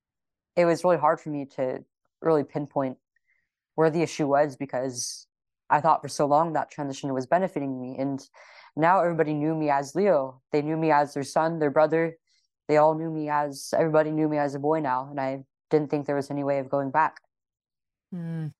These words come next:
Speaker 1: And I would, I would wear some of my old girl clothes in private and sometimes buy makeup from the drugstore. And I would, I would, I would wear,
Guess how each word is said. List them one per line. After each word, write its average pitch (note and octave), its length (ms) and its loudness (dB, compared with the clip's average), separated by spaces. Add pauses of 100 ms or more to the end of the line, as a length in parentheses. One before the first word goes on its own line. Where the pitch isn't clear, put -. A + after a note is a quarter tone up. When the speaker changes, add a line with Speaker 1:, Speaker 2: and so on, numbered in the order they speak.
(120)
Speaker 1:
And D#3+ 160 4
I E3 120 6
would, F3 160 4
I D#3+ 160 2
would F3 120 2
wear D#3+ 240 0
some D#3+ 180 -12
of D#3 40 -4
my D3+ 60 -4
old C#3+ 220 -2
girl C#3 180 2
clothes C#3 340 -4
in C#3 100 -8
private C#3 440 -4 (100)
and C3 360 -6
sometimes C#3 460 -6
buy C3+ 480 0 (680)
makeup D3 400 2
from D3+ 80 -6
the C#3+ 80 0
drugstore. C#3+ 720 -2 (1900)
And D#3 320 4
I E3 120 4
would, E3 140 4
I D#3 180 4
would, D#3 200 0 (400)
I F#3 100 6
would F#3 120 6
wear, D3 380 0